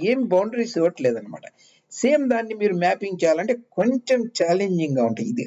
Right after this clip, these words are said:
higher level of mapping. దీని కాన్సెప్ట్‌లో నేను మీకు చెబుతున్నాను అన్నమాట.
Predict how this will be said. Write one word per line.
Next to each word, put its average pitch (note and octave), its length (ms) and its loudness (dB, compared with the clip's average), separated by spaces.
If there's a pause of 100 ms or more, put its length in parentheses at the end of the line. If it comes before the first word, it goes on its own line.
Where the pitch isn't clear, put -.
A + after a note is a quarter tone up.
higher A3+ 500 0
level D#3 320 2
of F3 120 0 (140)
mapping. A#2+ 500 -2 (680)
దీని B3 400 -2 (500)
కాన్సెప్ట్‌లో F#3 760 2 (120)
నేను E3+ 340 0
మీకు D#3+ 380 2
చెబుతున్నాను C3+ 1080 0
అన్నమాట. G2+ 440 -4